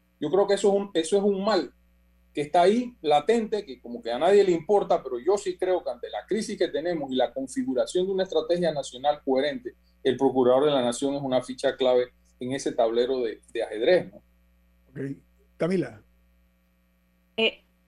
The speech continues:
Speaker 3: hablamos, eh, hace unos minutos sobre la infiltración del narcotráfico y creo que la expresión que se utilizó es que, es que todo está podrido porque han infiltrado una gran cantidad de, de áreas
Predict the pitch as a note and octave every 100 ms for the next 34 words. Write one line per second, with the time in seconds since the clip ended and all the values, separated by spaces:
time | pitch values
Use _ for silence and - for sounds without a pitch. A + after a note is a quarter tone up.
0 | _ A#3+ B3+ C4 D4 D#4+ D#4+ - - -
1 | A3+ A3 - A3+ A#3 C#4 C#4 A3+ A3 -
2 | A#3 - A3+ G3+ G3 G3 G3 A3 G#3 G3+
3 | G3+ G#3 A#3+ A#3+ A#3+ G#3 - F3+ F#3+ F#3+
4 | F#3+ - G3+ - _ _ _ _ _ _
5 | G3+ G#3 F#3 - G#3+ A#3+ A#3+ G#3 - G3
6 | G3 G#3+ G#3 G#3 A#3 G#3+ F#3 F3 F3+ G#3
7 | F#3+ F#3+ - - F#3+ F#3+ - G3+ G#3 G3+
8 | _ - F3+ G3+ - _ _ _ G#3+ G#3
9 | G#3+ G#3 G#3 G#3 G3+ G3+ G3 G3+ G3 -
10 | E3+ - F3+ F#3+ G#3 F#3 E3+ F3 F3 F#3
11 | F3+ F3+ _ _ _ _ _ - G#3 G#3
12 | G#3 F#3+ F#3 F3 E3+ E3+ F3 E3+ C3+ G2
13 | _ _ _ _ _ _ _ _ _ -
14 | F#3 F#3 F#3+ F#3+ F#3+ G3+ -